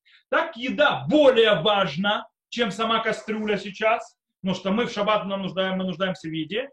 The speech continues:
Таким образом, кастрюля аннулируется по отношению к еде.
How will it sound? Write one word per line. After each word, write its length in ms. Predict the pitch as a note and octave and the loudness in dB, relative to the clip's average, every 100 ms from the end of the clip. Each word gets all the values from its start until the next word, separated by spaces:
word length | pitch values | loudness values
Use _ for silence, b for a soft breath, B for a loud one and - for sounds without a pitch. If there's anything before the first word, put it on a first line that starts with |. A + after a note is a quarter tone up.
| _ _ | _ _
Таким 280 | F#3 F#3+ A3 - | -10 -6 -8 0
образом, 580 | C#4 D4+ C#4+ A3+ G3+ G3+ | 4 4 4 2 0 -2
кастрюля 640 | G3 - - C#4 C4 - | -2 -4 -6 0 0 0
аннулируется 960 | C#4 D#4 D#4+ D#4+ D4+ D#4+ C#4+ G3+ D#3+ D3+ | 0 0 0 -2 0 2 2 0 -4 -8
по 140 | F3 E3+ | -6 -6
отношению 640 | E3+ D3 - E3+ D3+ C3 | -6 -12 -10 -10 -10 -14
к 100 | - | -16
еде. 500 | C3+ B2+ G#2 A2 | -16 -14 -16 -14